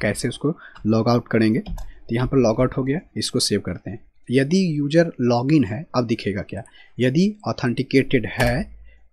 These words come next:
तो यहाँ पर ये दिखेगा, देखिए यहाँ पर एडमिन दिख रहा है क्योंकि एडमिन लॉगिन किया है, तो और एडमिन लॉगिन करेगा। यदि लॉगिन नहीं रहेगा तो हम क्या करते हैं, यहाँ से सेशन को हटाते हैं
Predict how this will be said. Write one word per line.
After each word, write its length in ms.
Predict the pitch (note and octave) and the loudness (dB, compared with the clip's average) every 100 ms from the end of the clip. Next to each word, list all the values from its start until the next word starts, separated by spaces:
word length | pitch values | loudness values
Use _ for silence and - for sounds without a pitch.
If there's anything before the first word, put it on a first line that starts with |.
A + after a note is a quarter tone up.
| _ | _
तो 300 | - C#3 B3 - - - - - A#2 | 0 2 2 -6 -20 -20 -20 -14 -6
यहाँ 200 | A2+ B2 | -4 -2
पर 180 | E3+ | -2
ये 340 | F#3+ A#2 A2 C3 | -2 -2 2 2
दिखेगा, 460 | C3 - C#3 D#3 - - | 2 0 0 0 -4 -8
देखिए 320 | G#2 - F2+ G#2+ | -6 -6 -8 -8
यहाँ 240 | G#2 A#2 | -6 -4
पर 120 | C3 A#2 | 0 0
एडमिन 260 | A2+ C3+ | 2 2
दिख 160 | C3 D3 | 2 0
रहा 100 | C#3+ | -4
है 100 | G#3 _ _ - | -6 _ _ -8
क्योंकि 320 | A#2+ C3+ - A2 | -4 -2 -2 -2
एडमिन 320 | G#2+ B2 C#3 | 0 2 2
लॉगिन 300 | C#3 C#3+ C#3+ | 2 2 0
किया 220 | C#3 C3+ | 0 0
है, 100 | D#3+ - | -2 -8
तो 80 | - | -16
और 260 | - G#2 G2 | -6 -4 -2
एडमिन 260 | A#2 A#2+ C3+ | -2 0 2
लॉगिन 240 | C3 C#3 C3+ | 2 2 0
करेगा। 320 | C3+ C#3 F3 - - _ - | 0 -2 -4 -10 -20 _ -2
यदि 320 | B2 C#3 G#3+ - _ _ | 2 4 4 2 _ _
लॉगिन 460 | G#2+ A#2 C3 C#3+ B2+ | 0 2 4 2 0
नहीं 320 | A2+ A#2+ D#3+ F#3 | 2 2 4 4
रहेगा 340 | A#2 G#2 A#2 | 2 0 -4
तो 160 | - A#2+ | -6 -8
हम 60 | |
क्या 140 | A2+ C3+ | -6 -4
करते 260 | A#2+ A#2 | -4 -4
हैं, 60 | A#2+ | -4
यहाँ 80 | B2 | -4
से 120 | B2+ | -4
सेशन 320 | - G2+ A2 | -4 -4 -6
को 140 | G#2+ A2 | -6 -8
हटाते 400 | F#2+ F2+ E2+ G2 | -6 -8 -8 -10
हैं 160 | B2+ | -10